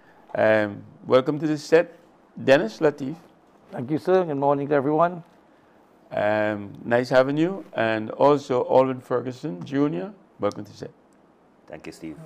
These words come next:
Speaker 3: Welcome.
Speaker 1: As you know, um, recent S F A election, and the, we have the new president and vice president from that election, and we're gonna hear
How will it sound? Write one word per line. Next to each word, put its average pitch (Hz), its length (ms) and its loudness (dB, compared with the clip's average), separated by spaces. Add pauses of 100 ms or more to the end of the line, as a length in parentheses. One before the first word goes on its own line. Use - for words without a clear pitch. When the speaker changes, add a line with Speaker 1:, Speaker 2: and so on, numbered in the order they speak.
(140)
Speaker 3:
Welcome. 71 260 -14 (1120)
Speaker 1:
As 160 260 4
you 185 120 0
know, 175 480 4
um, 135 580 4 (380)
recent 170 600 0
S 139 260 2
F 139 180 -2
A 135 160 -2
election, 127 520 -2 (1000)
and 110 760 -2 (1400)
the, 113 120 -8
we 123 340 -6
have 131 160 6
the 135 100 -2
new 131 160 -2
president 143 560 -2
and 156 480 0
vice 123 320 0
president 123 560 -6
from - 220 -6
that - 280 0
election, 127 520 -6 (880)
and 110 500 -6
we're 120 140 -8
gonna 120 220 -6
hear 135 180 0